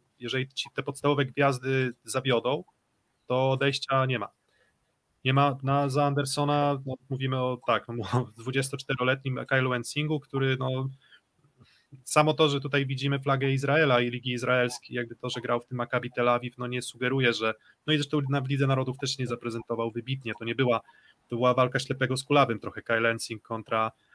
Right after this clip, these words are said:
e, kontra Ben Patch, tak? No, to nie było tak, że tam był zdecydowany lider, że, nie wiem, to była jakaś wyjątkowo niesprawiedliwa decyzja, ale ani jeden, ani drugi nie prezentował się dobrze. Mm,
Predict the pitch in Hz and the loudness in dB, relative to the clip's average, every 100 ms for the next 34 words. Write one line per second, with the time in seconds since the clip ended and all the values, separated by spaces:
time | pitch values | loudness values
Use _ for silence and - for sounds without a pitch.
0 | _ - 113 120 123 113 117 - 113 - | _ -12 -6 -4 -2 -2 -2 0 -2 -2
1 | - 120 - 120 - 135 160 147 131 120 | -2 -2 -2 -4 0 2 6 6 6 2
2 | - 123 117 120 117 - - 117 113 120 | 0 -4 -2 -2 -4 -8 -20 -18 -8 -6
3 | 120 131 135 131 127 123 135 113 107 110 | -4 0 4 6 6 4 2 2 0 -2
4 | 110 113 107 - 117 110 120 113 123 - | -2 -2 -4 -6 -6 -4 -4 -4 -6 -6
5 | 123 117 113 120 120 117 120 117 110 110 | -6 -6 -4 -4 -4 -4 -4 -4 -6 -8
6 | 127 131 131 131 131 135 135 131 127 139 | 0 2 2 2 2 2 2 0 -2 -6
7 | 135 131 131 123 131 123 120 - 123 - | -6 -6 -6 -8 -4 -2 -4 -4 -4 -4
8 | 104 - - - _ _ _ 120 123 127 | -6 -2 -2 -2 _ _ _ -8 -4 -4
9 | 131 131 127 131 131 131 | -2 -2 -4 -2 -2 -2